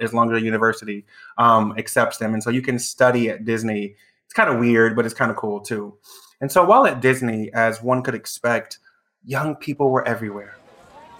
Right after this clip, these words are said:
And their energy was contagious, and there was, there were all these cultures and, and, and languages and just different ways of being,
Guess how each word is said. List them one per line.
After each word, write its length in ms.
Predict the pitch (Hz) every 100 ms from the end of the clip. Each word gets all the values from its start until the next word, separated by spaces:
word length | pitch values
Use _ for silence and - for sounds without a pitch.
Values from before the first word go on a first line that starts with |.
| - -
And 140 | 139 120
their 180 | 117 127
energy 560 | 139 135 127 127 123
was 220 | - 117 -
contagious, 720 | 117 113 135 123 120 120 120
and 100 | 113
there 80 | 113
was, 200 | 110 - - - - _
there 80 | 165
were 60 |
all 80 | 190
these 140 | 190 -
cultures 760 | - 185 196 196 147 127 123
and, 120 | 117
and, 220 | 120 131
and 240 | 131 139 143
languages 800 | 165 196 165 135 127 123 120 127
and 80 |
just 220 | 135 156 - - - -
different 380 | - 185 196 143
ways 240 | 151 165 160
of 240 | 127 113
being, 540 | 147 175 151 107 104